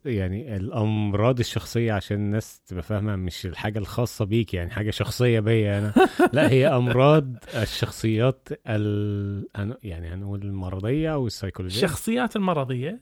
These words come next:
Speaker 1: مرضية.
Speaker 2: إيه،
Speaker 1: أيوة.
Speaker 2: اللي هي، اللي هي مثل ما تكلمنا إحنا اضطراب الشخصية الحدية من قبل.
Speaker 1: آه.
Speaker 2: آه، فهذه واحدة منهم تكون.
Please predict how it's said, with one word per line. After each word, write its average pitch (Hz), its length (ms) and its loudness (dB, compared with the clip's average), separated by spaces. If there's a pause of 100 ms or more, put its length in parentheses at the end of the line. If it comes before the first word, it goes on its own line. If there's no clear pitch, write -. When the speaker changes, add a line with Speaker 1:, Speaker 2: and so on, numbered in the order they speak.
(100)
Speaker 1:
مرضية. 151 300 4
Speaker 2:
إيه، 90 220 -2
Speaker 1:
أيوة. 226 200 -2
Speaker 2:
اللي 170 200 6
هي، 196 220 6
اللي 180 180 6
هي 180 200 4
مثل 180 240 2
ما 180 120 4
تكلمنا 151 440 0
إحنا 143 220 -2
اضطراب 143 340 0
الشخصية 143 400 -4
الحدية 139 440 -2
من 131 180 0
قبل. 208 320 2 (420)
Speaker 1:
آه. 185 220 2
Speaker 2:
آه، 143 260 2
فهذه 170 680 0
واحدة 147 240 2
منهم 110 220 -4
تكون. 120 300 -8